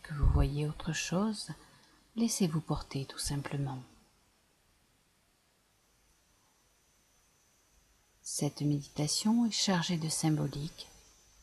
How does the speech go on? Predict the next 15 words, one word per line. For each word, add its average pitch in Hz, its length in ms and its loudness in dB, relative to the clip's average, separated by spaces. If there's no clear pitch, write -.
et 160 160 4
elle 156 160 -2
va 151 160 4
nous 156 140 6
permettre 170 760 0
d'aller 151 420 2
nettoyer 151 640 2
notre 143 340 -2
âme. 127 280 -4
Donc, 139 240 -6
fermez 208 420 0
les 156 380 -2
yeux. 151 280 -2
On 160 280 8
inspire 165 1200 0